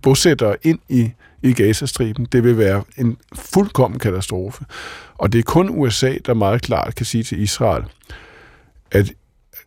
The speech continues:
hvis I fortsætter nu, kan I kun gøre det, hvis I leverer en plan for, hvad der skal ske bagefter. Og den skal være meget tydelig og klar, og den skal involvere en større plan for at opgive bosættelserne i alle palæstinensiske områder.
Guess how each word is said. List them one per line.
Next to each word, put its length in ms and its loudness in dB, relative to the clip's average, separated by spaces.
hvis 160 2
I 140 0
fortsætter 480 4
nu, 180 4
kan 200 2
I 20 0
kun 200 2
gøre 280 2
det, 100 -2
hvis 240 0
I 140 -4
leverer 420 0
en 80 -2
plan 300 -2
for, 100 -2
hvad 100 2
der 60 0
skal 160 -4
ske 220 -4
bagefter. 560 -4
Og 140 -2
den 100 4
skal 180 0
være 120 4
meget 380 4
tydelig 400 2
og 80 -6
klar, 420 -4
og 140 -2
den 140 0
skal 160 0
involvere 460 0
en 100 -2
større 280 -2
plan 300 -4
for 160 -4
at 80 -4
opgive 400 -6
bosættelserne 680 -2
i 80 4
alle 240 2
palæstinensiske 640 -2
områder. 320 -2